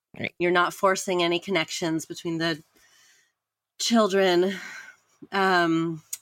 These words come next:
Speaker 2: and presumably, if we move forward in time a little bit, uh,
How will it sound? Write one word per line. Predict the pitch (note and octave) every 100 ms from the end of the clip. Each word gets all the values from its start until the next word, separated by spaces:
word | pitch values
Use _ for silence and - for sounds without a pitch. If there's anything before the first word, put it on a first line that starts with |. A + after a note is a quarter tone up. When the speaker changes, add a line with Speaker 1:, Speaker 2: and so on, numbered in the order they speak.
| _ _ _ _ _ _ _ _
Speaker 2:
and | G3 G3 F#3 F3+ F#3
presumably, | - G#3+ G3+ C4+ C#4 F#3+ D#3 D3 D3+ F#3 A3+ - _ _ _ _ _ _ _ - - _ _ _ _ _ _ -
if | D#3 -
we | F#3+ F#3+ F#3 F3+ F3 F3+ F3+ - _ _ _ _ _ _ _ _ -
move | F#3+ F#3
forward | - F3+ E3+
in | E3+
time | - E3+
a | E3
little | D#3+ F3+ E3+
bit, | C#3 C#3+ E3+ F3 _ _ _ _ _ _ _ -
uh, | D#3+ D#3+ D3+ D3+ D3 D3